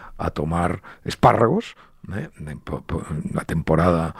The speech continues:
eh, está a punto de, de empezar y, y, y espero que se retiren los tractores para poder ir a Ferraz tranquilamente y a Cueñas y tomar los, los espárragos, que son los mejores espárragos de Madrid y probablemente del mundo, ¿no? Bueno, pues ahí tienes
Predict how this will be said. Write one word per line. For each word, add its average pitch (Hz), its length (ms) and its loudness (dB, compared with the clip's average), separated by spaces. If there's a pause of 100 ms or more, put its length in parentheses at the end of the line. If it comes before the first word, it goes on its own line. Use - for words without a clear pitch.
(220)
eh, 78 300 -14
está - 140 -4
a - 60 -4
punto 101 380 -4
de, 92 400 -4
de 95 60 -6
empezar 127 500 4 (540)
y, 98 140 2
y, 71 520 -4
y 69 60 -6
espero 71 320 -6
que - 80 -4
se - 100 0
retiren 80 400 0
los 92 120 -2
tractores 104 420 0
para 82 240 -4
poder 69 260 -6
ir 87 220 0
a 107 80 0
Ferraz - 460 2
tranquilamente 82 720 0
y - 80 4
a 80 80 0
Cueñas 80 440 -2
y 135 60 2
tomar 71 340 -6
los, - 280 -2
los - 320 -12
espárragos, 73 580 0
que - 80 -4
son 65 220 -6
los 67 160 -6
mejores 60 340 -6
espárragos 71 540 -4
de 58 80 -8
Madrid 69 480 2
y 107 60 6
probablemente 65 500 -6
del 67 140 -2
mundo, - 360 -8
¿no? - 160 -4 (500)
Bueno, 110 200 6
pues - 160 4
ahí 151 120 8
tienes 151 460 8